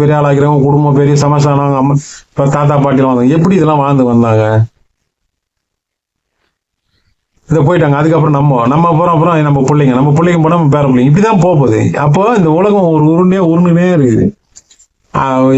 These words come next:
எப்படி உள்ள உலகம் உருண்டையா உருளுதோ, அது மாதிரி நம்ம வாழ்க்கையும் உருண்டுகினே இருக்குது. போயிட்டே இருக்கு. அடுத்து, அடுத்து, அடுத்து, அடுத்து, அடுத்து போயின்னு இருக்குது. அது வந்து போறதுக்கு எதுக்கு இடையில இவ்வளவு போராட்டம் நமக்கு? நமக்கு தேவையில மாத்திரம் வச்சிருந்தா இந்த பிரச்சனையே கிடையாது.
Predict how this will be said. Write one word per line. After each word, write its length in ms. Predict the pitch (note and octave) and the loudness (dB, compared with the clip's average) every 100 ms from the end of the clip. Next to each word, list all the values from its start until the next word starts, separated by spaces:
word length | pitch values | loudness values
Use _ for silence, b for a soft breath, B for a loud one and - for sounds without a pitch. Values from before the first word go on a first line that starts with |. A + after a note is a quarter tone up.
| D3 | 2
எப்படி 160 | E3 F3 | 2 0
உள்ள 180 | E3 E3+ E3 D#3 | 0 0 0 0
உலகம் 300 | F3 F3 D#3+ | 0 0 0
உருண்டையா 320 | F3 E3+ E3 | 0 0 0
உருளுதோ, 300 | E3 E3+ E3+ | 0 0 0
அது 120 | D#3+ | 0
மாதிரி 160 | E3+ E3 | 0 0
நம்ம 140 | D3+ D3 | 0 0
வாழ்க்கையும் 360 | E3+ F3+ E3+ D#3+ | 0 0 0 0
உருண்டுகினே 360 | D#3+ D#3+ D#3+ | 0 0 0
இருக்குது. 300 | D#3 C3+ A2 - _ - | 0 0 -2 -4 _ -6
போயிட்டே 280 | E3 D#3 | -2 0
இருக்கு. 200 | E3 C3+ | 0 0
அடுத்து, 200 | C3+ C#3+ | 0 0
அடுத்து, 240 | D#3 D3 D#3 | 2 2 2
அடுத்து, 240 | D3 D3 | 2 2
அடுத்து, 180 | D3+ D3+ | 2 2
அடுத்து 160 | D#3 E3+ D3 | 2 2 2
போயின்னு 220 | D3+ C#3 | 2 0
இருக்குது. 240 | A2+ G#2+ A2 - B B B B B2 | 0 -2 -4 -10 B B B B -2
அது 100 | C#3 | 0
வந்து 240 | C#3+ F#3 | 0 0
போறதுக்கு 480 | G3 F3+ F3 D#3 E3 | 2 0 0 0 2
எதுக்கு 280 | F#3 E3 E3+ | 2 0 2
இடையில 340 | D3+ D#3 E3 C#3+ | 2 0 0 0
இவ்வளவு 340 | D3 D3+ C#3+ | 0 0 0
போராட்டம் 440 | C#3+ D3+ B2+ A#2+ A#2 | 0 0 0 -2 -2
நமக்கு? 320 | B2 A#2 A#2 A#2 _ _ _ _ _ _ _ _ _ _ _ | -2 0 0 -2 _ _ _ _ _ _ _ _ _ _ _
நமக்கு 300 | C3 C#3+ D3 D3 | -4 0 0 0
தேவையில 340 | E3 G3 F#3+ | 0 0 0
மாத்திரம் 300 | F3 D#3+ F#3+ | 0 0 0
வச்சிருந்தா 340 | F3+ D3+ E3+ F3+ | 0 0 0 0
இந்த 100 | D3+ | 0
பிரச்சனையே 340 | D3 D3 D#3 | 0 0 0
கிடையாது. 340 | C#3 B2 A#2 | 0 0 -2